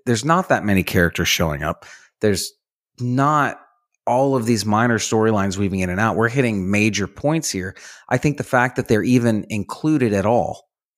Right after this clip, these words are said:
is a maj-, is very telling to how important they are to Peter's story. And I do want to talk about their characterization a little bit. Chip leaned in a little bit to,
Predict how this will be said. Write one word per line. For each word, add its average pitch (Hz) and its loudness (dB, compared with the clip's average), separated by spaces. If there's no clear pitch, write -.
is 117 2
a 110 2
maj-, 127 0
is 104 -2
very 117 0
telling 98 -2
to - -6
how 107 -2
important 104 -2
they 101 4
are 101 2
to 107 0
Peter's 95 0
story. 117 0
And 110 2
I 113 0
do 151 2
want 120 0
to 127 -2
talk 90 -2
about 92 0
their 101 -4
characterization 101 0
a 85 -12
little 78 -10
bit. - -12
Chip 143 2
leaned 156 2
in 120 0
a 131 0
little 123 2
bit 107 0
to, 107 0